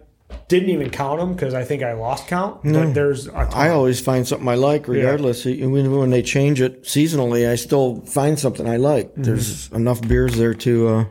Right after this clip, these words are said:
Speaker 2: make it worthwhile.
Speaker 1: Right. Um,
Speaker 2: It's not oversized.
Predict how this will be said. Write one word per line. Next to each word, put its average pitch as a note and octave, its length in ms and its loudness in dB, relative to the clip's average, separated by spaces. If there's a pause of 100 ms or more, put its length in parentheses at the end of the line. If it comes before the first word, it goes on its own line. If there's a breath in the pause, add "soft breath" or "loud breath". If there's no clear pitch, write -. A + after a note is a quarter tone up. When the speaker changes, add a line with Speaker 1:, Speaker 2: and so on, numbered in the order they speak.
Speaker 2:
make A#2 160 0
it A#2 40 0
worthwhile. A#2 600 -4 (200)
Speaker 1:
Right. F2+ 200 -6 (880 loud breath)
Um, B2 680 -6 (1000)
Speaker 2:
It's D3+ 160 0
not F#3 320 2
oversized. B2 1700 -2